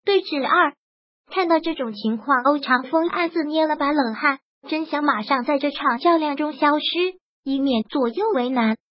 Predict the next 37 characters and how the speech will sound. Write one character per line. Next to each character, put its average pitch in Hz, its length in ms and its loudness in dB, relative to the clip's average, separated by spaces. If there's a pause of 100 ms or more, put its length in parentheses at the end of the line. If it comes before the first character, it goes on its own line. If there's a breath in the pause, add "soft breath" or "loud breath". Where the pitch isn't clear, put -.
(140)
他 311 140 -2
虽 320 220 -2
然 285 200 -2
是 302 140 -4
商 330 300 -4
界 359 180 -4
的 311 80 0
老 208 260 -4
资 269 160 -12
格， 254 140 0 (320)
但 359 220 2
眼 226 200 0
前 247 220 0
这 330 160 0
两 269 240 0
个 294 100 0
年 240 300 0
轻 302 260 -8
人， 254 220 2 (320)
他 302 140 0
谁 311 80 -10 (200)
也 269 120 4
得 226 180 0
罪 294 160 0
不 285 140 0
起。 285 80 -12 (800)
但 359 220 0
见 294 260 2
萧 320 140 6
谈 247 240 -2
从 285 200 -4
容 262 220 2
不 269 140 -12
迫 330 220 0
的 277 60 2
一 240 200 -2
笑， 285 320 0